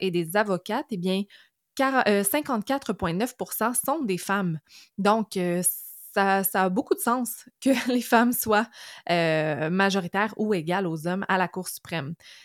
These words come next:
Et, euh, c'est, euh, évidemment un bon exemple à suivre pour les autres, euh, tribunaux et pour la société, euh, dans son ensemble.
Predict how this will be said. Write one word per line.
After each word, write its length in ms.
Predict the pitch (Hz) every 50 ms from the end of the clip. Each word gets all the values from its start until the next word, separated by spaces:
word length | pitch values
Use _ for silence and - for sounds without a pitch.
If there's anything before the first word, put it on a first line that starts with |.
| _ _ _
Et, 320 | - 214 214 214 208 202
euh, 100 | 190 190 196 -
c'est, 400 | - 214 208 202 202 196 196 190
euh, 380 | 185 175 175 170 170 175 170 -
évidemment 420 | 202 202 175 175 190 185 185 190
un 100 | 202 202
bon 180 | 185 175 175 175
exemple 320 | 180 175 - 165 175 170
à 120 | 180 170 165
suivre 480 | - - 190 185 220 254 240 - - -
pour 140 | - 208 214
les 180 | 208 208 202 190
autres, 300 | 233 339 - - - 196
euh, 60 | 185
tribunaux 580 | 185 - - 240 233 226 202 190 185 185 247 - - - - _ _
et 180 | - 262 294 294
pour 180 | - 240 208
la 140 | 185 165 170
société, 720 | 165 - 190 180 - - 180 170 - - 196 202 208 208 175
euh, 100 | 156 156
dans 220 | 156 190 190 208
son 220 | 202 - 220 214 202
ensemble. 640 | 180 170 170 - - 170 185 240 269 208 170 165